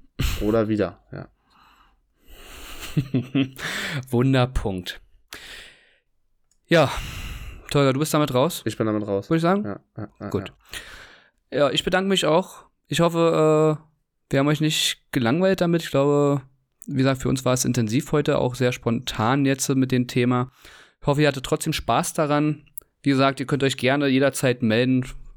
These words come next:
Speaker 2: und ich kann auch Informationen da rausgeben. Ansonsten, ja, wünsche ich euch einen schönen Tag,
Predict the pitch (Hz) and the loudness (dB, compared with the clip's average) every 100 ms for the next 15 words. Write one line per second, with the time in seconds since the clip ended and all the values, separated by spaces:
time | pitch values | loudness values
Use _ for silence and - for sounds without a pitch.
0 | - 117 117 117 110 - 123 - - 107 | -4 0 2 2 0 -2 -6 -4 -2 0
1 | 107 104 101 120 117 110 104 117 127 120 | 2 0 0 -4 0 0 0 0 2 2
2 | 104 120 - 120 117 123 - - - - | 2 0 0 0 0 -4 -10 -20 -20 -14
3 | - 117 117 107 120 135 - 135 131 131 | -2 2 2 2 0 0 0 2 4 2
4 | 131 - _ _ _ _ - 107 73 - | -4 -14 _ _ _ _ -2 0 0 -4
5 | - _ _ _ - _ 120 120 120 123 | -12 _ _ _ -20 _ -2 0 2 2
6 | 113 113 113 - - 139 143 135 135 131 | 2 2 -2 -10 0 2 2 2 0 0
7 | - - | -4 -16